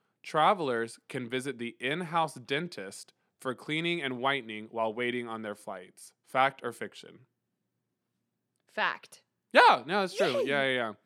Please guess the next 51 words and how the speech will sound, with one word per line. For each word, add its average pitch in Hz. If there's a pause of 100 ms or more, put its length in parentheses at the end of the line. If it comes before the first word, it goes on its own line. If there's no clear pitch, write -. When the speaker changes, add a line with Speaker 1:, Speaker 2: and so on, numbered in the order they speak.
(120)
Speaker 2:
Wow, 523
that's 226
Speaker 1:
Isn't 160
that 233
Speaker 2:
interesting. 127
Speaker 1:
nice, 135
though? 214 (100)
Speaker 2:
Yeah. 247 (280)
Speaker 1:
I 190
just, 196
like, 160
how 147
does 208
insurance 175
work 170
with 175
that? 175
And, 139
like, 117 (460)
who, 151 (240)
I 123
just, 139 (220)
I, 143
I 190
just 208
have 233
so 190
many 175
questions. -
Like, 127
I 131
just 190
don't 185
know 180
if 170
I 151
would 135
trust 135
a 127
dentist 120
who 123
only 117
works 107
in 107
an 98
airport. 95 (460)
Speaker 2:
Why? 175 (200)
Speaker 1:
I 180
don't 208
know. 233
Like, 143